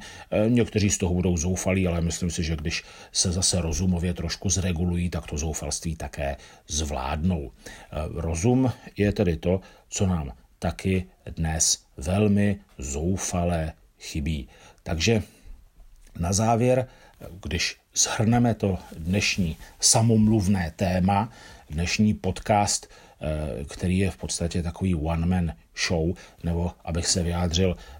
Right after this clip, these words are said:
eh, genderově vyváženě, one-person show,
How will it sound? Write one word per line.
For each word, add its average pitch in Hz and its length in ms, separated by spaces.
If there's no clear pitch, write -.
eh, 73 220
genderově 87 460
vyváženě, 87 560
one-person 92 880
show, 87 320